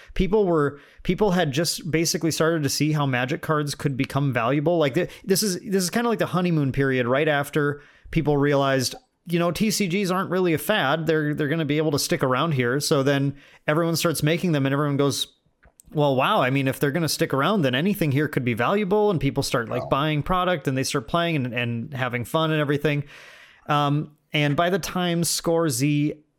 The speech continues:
Speaker 1: ended and G T ended, we were well out of that phase. Um, there were very few games comparatively launching every year.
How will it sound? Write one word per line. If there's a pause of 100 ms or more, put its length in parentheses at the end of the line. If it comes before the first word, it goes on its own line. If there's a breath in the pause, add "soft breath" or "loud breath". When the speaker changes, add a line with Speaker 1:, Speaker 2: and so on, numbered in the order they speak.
Speaker 1:
ended
and
G
T
ended,
we
were
well
out
of
that
phase.
Um,
there
were
very
few
games
comparatively
launching
every
year.